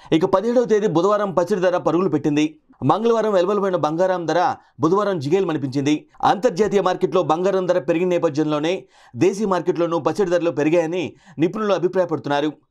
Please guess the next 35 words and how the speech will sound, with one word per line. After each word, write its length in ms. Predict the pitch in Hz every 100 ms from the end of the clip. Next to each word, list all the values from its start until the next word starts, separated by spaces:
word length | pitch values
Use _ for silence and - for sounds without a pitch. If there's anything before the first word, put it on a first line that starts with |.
| _ _
బంగారం 360 | 117 147 180 175
పెరిగితే 300 | 160 156 151 180
వెండి 200 | 147 160
ధర 140 | 170
కూడా 220 | 143 151 160 131
భారీగా 280 | 165 170 156
పెరిగింది. 320 | 143 143 147 151 - -
హైదరాబాద్ 360 | 175 208 226 190
మార్కెట్లో 340 | 190 190 160 190 160
బంగారం 300 | 175 196 180
ధర 80 | 170
పెరిగింది. 380 | 165 156 156 156 151 _ _ _
పది 160 | 151 160
గ్రాముల 300 | 190 196 185
ఇరవై 160 | 170
రెండు 180 | 190 185
క్యారెట్ల 260 | 175 156 165 156
పసిడి 220 | 170 160
ధర 160 | 165 151 104 _ - 143
రెండు 160 | 190
వందల 200 | 202 185
పది 200 | 175 160
రూపాయలకు 280 | 185 190 175
పైకి 200 | 160 170 175
కదిలింది. 340 | 147 147 156 - _ _ 110
దీంతో 200 | 151 165
ధర 180 | 147 160 170
నలభై 340 | 139 165 185 175
ఐదు 100 | 160
వేల 180 | 156 165
ఐదు 180 | 151 156
వందల 180 | 175 165
ముప్పై 240 | 156 165
రూపాయలకు 300 | 170 175 151 147
చేరుకుంది. 320 | 139 139